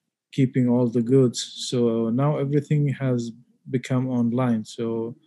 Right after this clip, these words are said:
easy access for everybody. So I think it is very good that we are now really using the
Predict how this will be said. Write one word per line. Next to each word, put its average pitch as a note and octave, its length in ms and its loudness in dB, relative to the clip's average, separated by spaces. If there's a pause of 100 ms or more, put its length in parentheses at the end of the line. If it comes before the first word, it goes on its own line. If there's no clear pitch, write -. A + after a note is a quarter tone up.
(400)
easy C#3 280 2
access B2+ 360 -4
for B2 180 -2
everybody. A#2 560 -2 (560)
So - 180 -10
I D3 80 0
think C#3 280 0
it B2 120 -4
is A#2+ 140 0
very B2+ 300 4
good A#2+ 280 0 (460)
that A#2+ 220 -2
we B2 180 4
are A#2+ 160 4
now B2 460 2 (840)
really C#3 520 6
using C3 540 4
the B2 120 -2